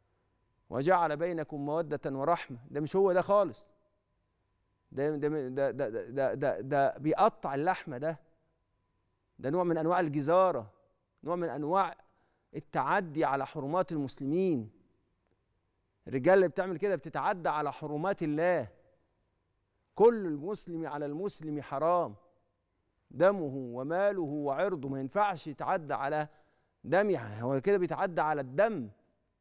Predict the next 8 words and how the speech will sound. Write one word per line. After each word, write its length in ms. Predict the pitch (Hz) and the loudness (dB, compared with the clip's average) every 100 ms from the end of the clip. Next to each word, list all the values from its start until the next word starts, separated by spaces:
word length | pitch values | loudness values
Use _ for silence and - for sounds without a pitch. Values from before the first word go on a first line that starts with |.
| _ _ | _ _
وبيتعدى 540 | 120 123 139 208 170 | -12 -4 2 2 2
على 220 | 151 147 139 | 0 0 0
العرض. 400 | 139 226 202 139 | 2 0 2 -2
هذا 340 | 139 156 165 | -2 2 2
النوع 300 | 156 175 214 | 4 4 2
من 140 | 185 | 2
أنواع 280 | 170 175 190 | -4 -2 0
الضرب 440 | 170 143 208 214 | 0 2 2 2